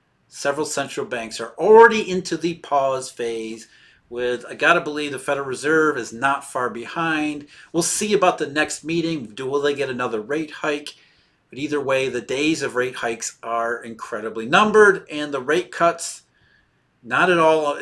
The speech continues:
not at all unexpected that they could be, like, the U-turn, the pivot could be a really quick matter, really quick transition into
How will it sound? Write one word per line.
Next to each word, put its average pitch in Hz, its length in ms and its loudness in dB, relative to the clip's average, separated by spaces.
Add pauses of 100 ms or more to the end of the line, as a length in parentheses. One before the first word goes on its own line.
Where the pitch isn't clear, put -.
not 180 240 6
at 190 140 2
all 165 340 6
unexpected 135 760 -2
that 113 160 -6
they 113 120 -6
could 110 220 -14
be, 120 120 -16
like, 113 340 -10
the 117 100 -10
U-turn, 190 600 2
the 143 100 -4
pivot 165 480 -2
could 135 220 -12
be 123 360 -8 (500)
a 131 100 -6
really 170 580 2
quick - 480 -2
matter, 117 560 -4 (260)
really 190 340 6
quick - 260 -4
transition 123 880 -6
into 107 600 -14